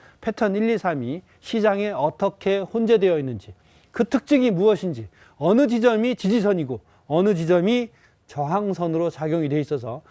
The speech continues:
내가 어느 지점에 지지선을 믿고 매수를 할 것인지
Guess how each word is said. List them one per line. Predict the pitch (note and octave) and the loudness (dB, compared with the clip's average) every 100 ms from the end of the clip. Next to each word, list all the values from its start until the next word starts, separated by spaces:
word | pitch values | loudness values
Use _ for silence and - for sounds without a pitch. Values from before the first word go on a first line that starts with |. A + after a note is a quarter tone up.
| _ - | _ -2
내가 | F#3+ G#3+ | 2 2
어느 | E3 F3+ B3+ C#4 | 2 4 4 2
지점에 | B3+ A#3 G#3+ A3 B3+ C4 B3 _ _ | 2 2 2 2 2 2 -4 _ _
지지선을 | - F3 F#3+ F3+ E3+ E3+ | -8 -4 -2 0 0 0
믿고 | C#3+ - F#3 G#3 G#3+ _ _ _ | -2 0 2 4 2 _ _ _
매수를 | A#2+ D#3 D#3+ F3 E3+ A3+ A#3 - _ | 0 2 2 2 2 2 0 -10 _
할 | - A#3+ | -6 -2
것인지 | A#3+ A3 D#3+ C#3 A2+ | 2 0 -2 -8 -10